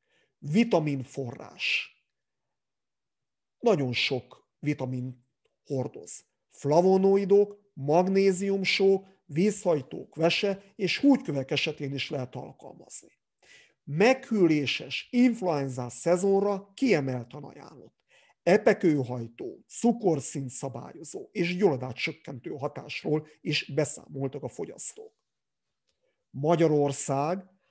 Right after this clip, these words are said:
legismertebb gyógynövénye a kamilla. Feljegyezték a fogyasztók,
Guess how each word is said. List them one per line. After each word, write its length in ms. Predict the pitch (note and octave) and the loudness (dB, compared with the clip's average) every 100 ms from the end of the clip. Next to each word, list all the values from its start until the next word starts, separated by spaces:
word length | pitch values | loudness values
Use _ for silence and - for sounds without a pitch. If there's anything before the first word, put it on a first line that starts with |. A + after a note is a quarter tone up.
| _ | _
legismertebb 960 | - D#3 A#3+ A3 - - F3 E3 D3+ C#3+ | 0 4 4 4 0 2 2 2 -4 0
gyógynövénye 960 | E3 F#3 E3+ D#3+ D#3+ D#3+ D3+ D3 C3 _ _ | 4 4 2 -2 0 0 -2 -4 -6 _ _
a 140 | D#3 | -6
kamilla. 680 | - D3+ B2 A#2 C3 - _ _ _ _ _ _ _ | -2 -2 -2 -6 -10 -14 _ _ _ _ _ _ _
Feljegyezték 1000 | _ - C3 C3+ C#3+ D3+ E3 - G#3 A3 | _ -6 -2 0 -2 0 0 2 4 4
a 60 | F3 | 2
fogyasztók, 880 | A3+ G3+ F#3 - - E3 D#3 - | 2 0 0 0 2 2 2 -6